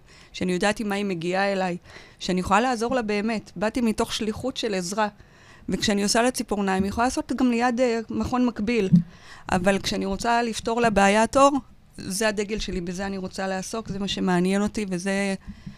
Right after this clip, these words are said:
מה שמפרה אותי כל בוקר מחדש, מביא לי את הניצוץ הזה, וואו,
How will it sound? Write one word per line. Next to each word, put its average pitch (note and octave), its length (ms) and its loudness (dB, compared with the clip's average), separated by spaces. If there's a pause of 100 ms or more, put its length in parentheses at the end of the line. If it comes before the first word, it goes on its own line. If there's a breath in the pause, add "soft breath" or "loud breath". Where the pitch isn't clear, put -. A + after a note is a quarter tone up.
(160 loud breath)
מה G3+ 120 -2
שמפרה G#3+ 460 0
אותי A3 200 -2
כל A3+ 240 6
בוקר A3 300 0
מחדש, G3+ 640 2
מביא F#3+ 220 -4
לי A3 80 -4
את A3 120 -8
הניצוץ G3 440 -6
הזה, F#3 240 -2
וואו, G3+ 360 4